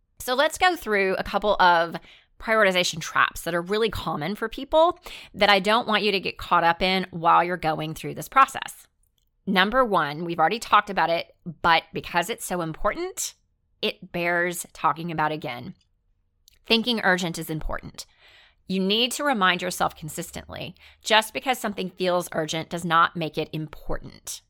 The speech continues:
okay? Make sure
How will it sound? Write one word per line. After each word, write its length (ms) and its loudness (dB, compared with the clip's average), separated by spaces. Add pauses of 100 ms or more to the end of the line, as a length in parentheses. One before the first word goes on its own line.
okay? 480 2 (520)
Make 320 0
sure 800 2